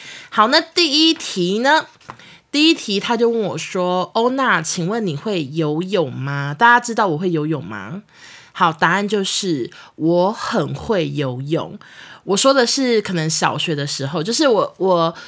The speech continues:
我大概是小学一二年级，然后我妈才带我们去那个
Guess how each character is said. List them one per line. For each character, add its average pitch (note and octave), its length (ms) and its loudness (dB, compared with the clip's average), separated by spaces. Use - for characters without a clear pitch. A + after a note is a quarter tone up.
我 F#3+ 100 -2
大 A#3+ 100 4
概 F#4+ 160 4
是 F#4+ 160 2
小 F3+ 400 2
学 F#3+ 600 0
一 C4 180 0
二 D4 120 4
年 F#3 280 0
级， F3 160 -6
然 D#3+ 100 0
后 G3+ 60 0
我 F#3+ 160 2
妈 E3+ 240 2
才 F3+ 180 -4
带 F#3+ 140 0
我 F3 80 2
们 C#3 180 -4
去 F#3 220 -4
那 E3+ 140 -2
个 B2+ 360 -8